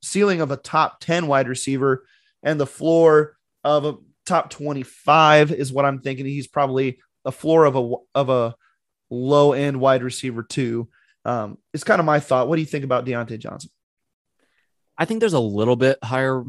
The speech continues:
Speaker 2: uh, there's a little bit bigger range there, but overall, I, I can't disagree with the ceiling. I mean, I'm looking at the top guys on E S P N's rankings, Cooper Kupp.
Speaker 1: Yeah.
Speaker 2: He's not outscoring Cooper Kupp. And of course, we're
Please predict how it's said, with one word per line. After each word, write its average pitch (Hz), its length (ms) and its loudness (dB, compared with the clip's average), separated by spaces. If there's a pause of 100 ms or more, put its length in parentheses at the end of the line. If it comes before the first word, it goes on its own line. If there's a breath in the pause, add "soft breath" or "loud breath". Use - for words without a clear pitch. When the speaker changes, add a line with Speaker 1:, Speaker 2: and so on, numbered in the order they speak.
(120)
Speaker 2:
uh, 135 240 -6
there's 135 160 -2
a 123 60 -8
little 143 160 0
bit 113 60 -10
bigger 120 240 0
range 113 420 -4
there, 120 500 0
but 120 360 -2
overall, 117 360 -2
I, 107 280 -2
I 104 100 -10
can't 135 220 -12
disagree 107 300 -8
with 101 120 -8
the 98 80 -12
ceiling. 104 460 -8
I - 20 -8
mean, 110 220 -8
I'm 127 140 -6
looking 139 260 -4
at 113 140 -4
the 110 100 -4
top 110 400 -8
guys 110 200 -2
on 104 140 -10
E 110 80 -8
S 104 80 -6
P - 140 -14
N's 98 160 -8
rankings, 92 420 -10
Cooper 113 300 -6
Kupp. 107 420 -4 (240 soft breath)
Speaker 1:
Yeah. 120 160 -12 (120)
Speaker 2:
He's 131 180 -6
not 135 180 0
outscoring 127 400 -2
Cooper 110 240 -4
Kupp. 107 280 0
And 117 120 -2
of 113 140 -2
course, 120 160 0
we're 110 180 0